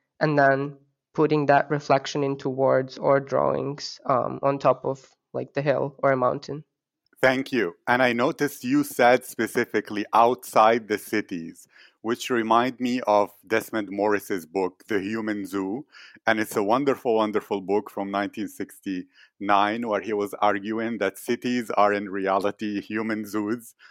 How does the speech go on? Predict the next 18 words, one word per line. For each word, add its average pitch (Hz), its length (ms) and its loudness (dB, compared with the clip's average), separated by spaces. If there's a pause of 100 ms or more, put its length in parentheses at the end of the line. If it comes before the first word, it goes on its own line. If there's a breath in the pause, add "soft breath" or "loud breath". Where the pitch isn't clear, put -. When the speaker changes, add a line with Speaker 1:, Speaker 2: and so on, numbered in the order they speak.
(360 soft breath)
Speaker 2:
and 107 160 -2
we're 107 140 0
living 110 320 0
in 104 120 -4
cages, 107 640 -4 (380 soft breath)
and 113 240 -2
that 120 300 2
it's 113 240 -8
not 113 200 -2
good 110 220 -4
for 104 160 -4
the 98 100 -4
psychology 101 760 -2
of 98 160 -2
humans 104 540 -8
to 101 120 -10
be 101 300 -8 (300 loud breath)
there, 101 500 0